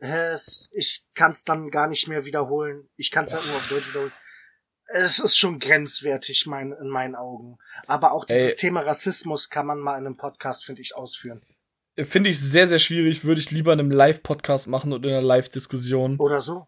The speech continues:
Speaker 1: ja.
Speaker 2: Weil ich glaube, also hört sich doof an, äh, wenn es als V O D beziehungsweise Spotify ist,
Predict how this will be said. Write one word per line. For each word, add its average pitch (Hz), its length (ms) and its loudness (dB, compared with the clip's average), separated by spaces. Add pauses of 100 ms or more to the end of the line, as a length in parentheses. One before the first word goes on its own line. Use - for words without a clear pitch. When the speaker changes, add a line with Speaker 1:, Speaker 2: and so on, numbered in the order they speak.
Speaker 1:
ja. 139 260 -4
Speaker 2:
Weil 131 420 6
ich - 200 -2
glaube, 147 680 8 (200)
also 139 240 2
hört 143 100 4
sich 135 100 -4
doof 156 200 2
an, 147 340 4
äh, 131 320 4
wenn 143 220 4
es 135 280 0
als 131 240 2
V 127 60 -6 (120)
O - 20 4
D 135 260 2
beziehungsweise 131 420 -2
Spotify 131 380 0
ist, 117 220 0